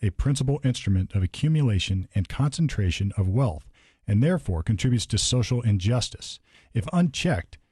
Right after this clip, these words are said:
it may become a major obstacle in the planning and implementation of development schemes.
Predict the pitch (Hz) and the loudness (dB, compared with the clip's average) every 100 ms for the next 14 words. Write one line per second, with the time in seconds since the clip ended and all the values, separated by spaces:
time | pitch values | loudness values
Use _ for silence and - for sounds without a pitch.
0 | _ - 135 131 147 175 107 - 98 110 | _ -4 0 2 2 2 0 0 0 2
1 | 110 104 120 135 131 143 - 82 82 82 | 4 4 2 0 0 -2 -2 -6 -4 -4
2 | - 113 107 - 127 135 139 143 110 127 | 0 0 0 0 2 2 2 2 0 0
3 | 117 151 147 131 143 123 92 90 - _ | 2 2 0 2 0 0 -2 -4 -6 _
4 | _ 110 85 98 104 117 120 113 - - | _ -4 -2 0 0 0 2 0 0 -2
5 | 117 98 73 78 - | 0 0 -2 -10 -12